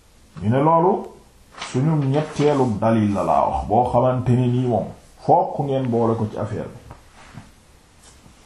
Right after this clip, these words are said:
waaw. Léegi, euh, ñu ne leen,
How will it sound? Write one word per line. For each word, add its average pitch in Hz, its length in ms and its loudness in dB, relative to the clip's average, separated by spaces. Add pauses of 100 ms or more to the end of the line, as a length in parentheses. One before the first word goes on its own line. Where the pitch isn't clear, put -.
(480)
waaw. - 160 -10 (3000)
Léegi, 294 420 6 (1040)
euh, 170 220 4 (2250)
ñu 135 160 4
ne 196 100 8
leen, 202 400 4